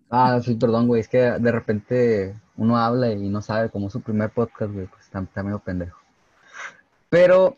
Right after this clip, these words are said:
sí, como les comentaba, entonces, por ejemplo, alguien ahí, güey, un, un profesional, güey, así como de repente un profesional de seguridad te dice, "Güey, no uses S M B versión uno,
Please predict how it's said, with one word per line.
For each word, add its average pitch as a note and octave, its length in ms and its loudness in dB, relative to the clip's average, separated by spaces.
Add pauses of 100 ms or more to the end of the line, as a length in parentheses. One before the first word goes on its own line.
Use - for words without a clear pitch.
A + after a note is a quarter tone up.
sí, E3 140 0
como F#3+ 160 2
les F3+ 80 0
comentaba, E3+ 320 0
entonces, E3+ 480 -2
por E3+ 160 0
ejemplo, D#3 360 0
alguien E3+ 280 2
ahí, G3 240 2
güey, A3 340 2
un, D#3 280 0
un C#3 180 0
profesional, D#3 600 0
güey, F3 200 -2 (160)
así - 180 -6
como E3+ 240 -2
de F3+ 60 2
repente B2+ 360 -2
un D#3+ 80 -2
profesional D3+ 380 -2
de C#3+ 60 -2
seguridad C3+ 280 0
te - 80 -2
dice, B2+ 340 0
"Güey, A2 400 2 (260)
no G#2+ 320 0
uses C3+ 720 -2
S A#2 240 -4
M A#2+ 200 0
B A2+ 220 2
versión A2+ 540 0
uno, C3 520 2